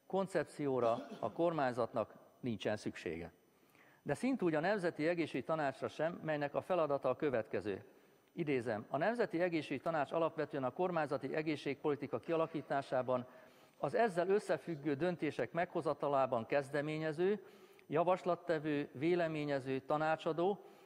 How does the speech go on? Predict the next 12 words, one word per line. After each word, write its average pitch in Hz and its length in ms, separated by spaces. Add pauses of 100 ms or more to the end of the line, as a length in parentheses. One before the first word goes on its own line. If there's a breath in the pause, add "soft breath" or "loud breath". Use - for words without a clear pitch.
(120)
a 135 80
döntések 170 560
végrehajtása 143 720
során 147 360
elemző 151 600 (160)
és 120 200
értékelő 143 640
funkciót 131 600
lát 117 340
el", 104 280
idézet 113 520
bezárva. 104 520